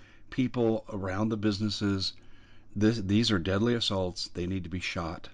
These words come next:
on sight. Have you ever heard me say that? But it's self-defense. If you're trying to firebomb me, okay, or you're trying to shoot me, then you have, you put yourself in the,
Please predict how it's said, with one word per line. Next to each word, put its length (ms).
on 220
sight. 320
Have 100
you 120
ever 120
heard 220
me 60
say 220
that? 280
But 80
it's 220
self-defense. 720
If 220
you're 220
trying 300
to 80
firebomb 640
me, 180
okay, 380
or 160
you're 180
trying 300
to 100
shoot 380
me, 280
then 440
you 640
have, 380
you 140
put 300
yourself 480
in 180
the, 160